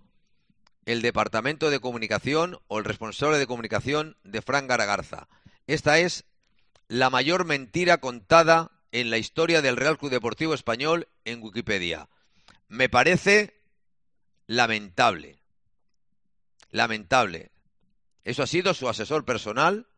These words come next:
El club, por supuesto, no va, ni lo, no sé si lo ha visto o no ha dicho nada, pero esto es la mayor mentira contada en la historia del Real Club Deportivo Español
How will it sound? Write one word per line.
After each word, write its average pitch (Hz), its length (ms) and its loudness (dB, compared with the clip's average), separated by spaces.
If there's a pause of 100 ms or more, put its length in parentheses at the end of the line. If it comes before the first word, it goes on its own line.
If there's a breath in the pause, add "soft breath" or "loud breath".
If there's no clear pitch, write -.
(1600)
El 98 140 -4
club, 143 180 -6
por 117 140 -2
supuesto, 104 460 -4
no 113 240 -2
va, 110 160 0
ni 120 260 -10
lo, 143 140 -4
no 160 100 -2
sé 147 120 -4
si 131 120 -6
lo 135 120 0
ha 131 40 2
visto 120 460 -6
o 104 100 -14
no 117 120 -8
ha 131 40 -4
dicho 113 260 -6
nada, 151 360 -2 (800)
pero 117 220 2
esto 151 240 0
es - 360 -2 (360)
la 123 260 -2
mayor 151 480 0 (200)
mentira 156 800 -2 (100)
contada 143 760 2
en 104 140 -8
la 101 80 -4
historia 131 640 -4
del 98 180 -6
Real 120 220 -2
Club 113 140 -8
Deportivo 107 420 -6
Español 139 540 -4